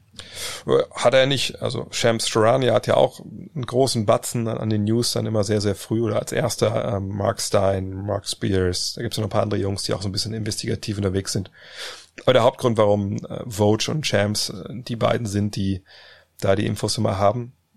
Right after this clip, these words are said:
ne, das, die haben halt ihr Business aufgebaut darum, dass sie halt Informationshändler sind. Ne, die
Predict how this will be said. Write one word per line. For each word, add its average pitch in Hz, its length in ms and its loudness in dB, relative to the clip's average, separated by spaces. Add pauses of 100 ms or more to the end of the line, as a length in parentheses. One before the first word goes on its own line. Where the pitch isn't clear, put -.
(120)
ne, 147 220 -10
das, - 200 -8
die 117 140 0
haben 156 140 4
halt - 260 0
ihr 113 80 -4
Business 127 320 0
aufgebaut 127 800 0 (180)
darum, 117 600 -2
dass 113 200 -4
sie 113 160 0
halt 104 420 0 (1600)
Informationshändler 127 1000 -2
sind. 123 340 -10 (540)
Ne, 147 140 -8 (300)
die 117 280 -10